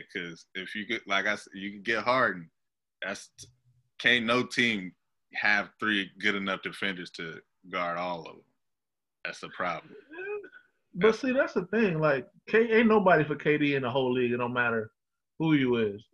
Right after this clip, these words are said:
Speaker 2: before he got hurt.
Speaker 1: Yeah.
Speaker 2: You know, but
Speaker 1: And then James Harden, oh, he gonna give you them thirty dribbles.
Speaker 2: That thirty shot clock gonna be down to three seconds, though. That's the only thing, man.
Speaker 1: Hey, hey, but playing twenty-four seconds of defense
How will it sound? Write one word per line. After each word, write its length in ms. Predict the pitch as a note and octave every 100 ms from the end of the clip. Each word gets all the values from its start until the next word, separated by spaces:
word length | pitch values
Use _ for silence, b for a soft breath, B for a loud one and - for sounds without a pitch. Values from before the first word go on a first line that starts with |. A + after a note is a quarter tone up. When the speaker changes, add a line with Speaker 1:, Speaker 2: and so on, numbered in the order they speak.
| B2+
Speaker 2:
before 340 | C3 D3 E3 D3+
he 80 | C3+
got 260 | C3+ B2+
hurt. 260 | B2+ A#2 - _ _ _ _ -
Speaker 1:
Yeah. 240 | G#2 F2 - _ _ _ _ _ _ _ _ _
Speaker 2:
You 280 | G3+ A#2+ G#2
know, 320 | G#2 G2+ A#2 -
but 300 | B2 A2+ G#2+ - _ _
Speaker 1:
And 220 | G2 F#2 G2
then 160 | G#2
James 300 | G#2 G#2+ G#2+
Harden, 420 | B2 A2 B2 C#3 A#2+
oh, 240 | A2+ F2+ D#2+
he 120 | A2
gonna 160 | G2+ F2+
give 140 | A#2+
you 120 | C3
them 160 | G#2 F#2 -
thirty 280 | G2+ F#2
dribbles. 540 | F2 A2 A#2+ F2+ F2+ _ b b b -
Speaker 2:
That 160 | B2 A#2
thirty 260 | B2+ B2 B2 -
shot 320 | - D3+ D#3
clock 240 | D#3+ D3
gonna 160 | C#3 C#3+
be 100 | C#3+
down 280 | D3 C#3+ C#3
to 40 | C3
three 140 | D3 C#3
seconds, 440 | F3 F3 C#3+ B2+
though. 160 | A#2 A2
That's 180 | B2 B2
the 80 |
only 200 | B2+ A#2+
thing, 440 | A#2+ D#3 C#3 A2+ G#2+
man. 140 | A2
Speaker 1:
Hey, 220 | A2 A2 E2 -
hey, 300 | - A2 F2+ - - F#2
but 160 | F#2+ F#2 G2 F#2+
playing 320 | - G#2+ G#2 G2+
twenty-four 500 | A#2+ G#2+ G2+ A2 A2
seconds 340 | A#2 A2 G#2
of 140 | G2+
defense 540 | G2 A#2+ A2+ G2 E2